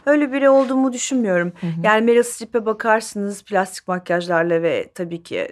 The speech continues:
Speaker 1: stylingle de desteklenerek bir sürü bambaşka şey
Speaker 2: Aa,
Speaker 1: oynar.
Speaker 2: evet.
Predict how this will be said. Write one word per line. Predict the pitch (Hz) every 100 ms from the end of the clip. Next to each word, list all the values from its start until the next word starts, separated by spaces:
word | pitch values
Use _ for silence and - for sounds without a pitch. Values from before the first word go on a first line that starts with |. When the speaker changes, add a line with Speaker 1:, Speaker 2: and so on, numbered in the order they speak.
| -
Speaker 1:
stylingle | - - 185 180 175 165
de | 160
desteklenerek | 165 165 170 170 170 156 156 _ _ -
bir | 240
sürü | - 196 175
bambaşka | 208 190 185 -
şey | 175 160
Speaker 2:
Aa, | 165
Speaker 1:
oynar. | 165 160
Speaker 2:
evet. | 165